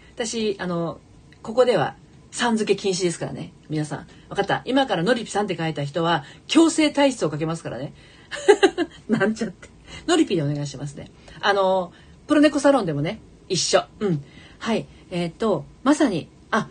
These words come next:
マキさん、まさに文太さんの話しました。でも、実は文太さん、仙台出身。あ、そうなんですか。はいはいはいはい。そうでしたか。だからその、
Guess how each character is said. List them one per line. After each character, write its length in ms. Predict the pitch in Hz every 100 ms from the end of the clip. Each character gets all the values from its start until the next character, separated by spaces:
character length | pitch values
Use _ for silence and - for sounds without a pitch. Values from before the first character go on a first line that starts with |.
| -
マ 120 | 262
キ 60 | -
さ 100 | 156
ん、 40 |
ま 100 | 285
さ 80 | 330
に 100 | 185
文 140 | 277
太 140 | 339 277
さ 120 | 208
ん 40 |
の 60 | 175
話 260 | 165 196
し 100 | -
ま 100 | 170
し 40 | 175
た。 100 | 147
で 120 | 240
も、 180 | 214 - - -
実 240 | 190 226
は 80 | 254
文 120 | 185
太 140 | 285 285
さ 120 | -
ん、 140 | -
仙 280 | - - 330
台 180 | 320 370
出 340 | - 359 -
身。 60 | 254 -
あ、 160 | 262 - - - - -
そ 160 | - -
う 40 | 508 587 508
な 80 | 339
ん 40 |
で 100 | 302
す 100 | -
か。 320 | 247 233 165 - - - -
は 200 | - 269
い 60 | 392
は 160 | 339
い 80 | 330
は 100 | 311
い 60 | 294
は 80 | 262
い。 60 | - -
そ 260 | - 254 370
う 40 |
で 100 | 381
し 60 | 285
た 120 | 190
か。 260 | 180 156 139 - -
だ 100 | 226
か 40 |
ら 40 |
そ 100 | 226
の、 260 | 233 220